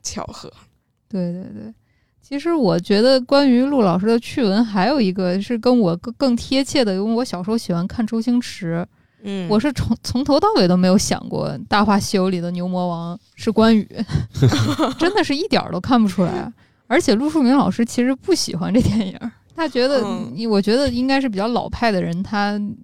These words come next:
Speaker 2: 不太能接受那种香港无厘头的电影吧。然后再加上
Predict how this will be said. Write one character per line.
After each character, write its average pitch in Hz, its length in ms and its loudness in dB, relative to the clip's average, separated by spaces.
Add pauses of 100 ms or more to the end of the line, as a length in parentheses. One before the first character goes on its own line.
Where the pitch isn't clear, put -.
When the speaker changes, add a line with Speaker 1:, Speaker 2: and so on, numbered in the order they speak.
(180)
Speaker 2:
不 - 100 -12
太 240 200 2
能 233 160 2
接 294 200 0
受 233 200 0
那 190 160 2
种 170 200 -6 (220)
香 240 260 2
港 208 220 2
无 170 100 0
厘 202 120 0
头 - 160 -6
的 208 100 0
电 254 260 2
影 110 220 -8
吧。 120 220 -10
然 196 100 -6
后 190 80 -2
再 202 140 0
加 220 180 0
上 214 240 0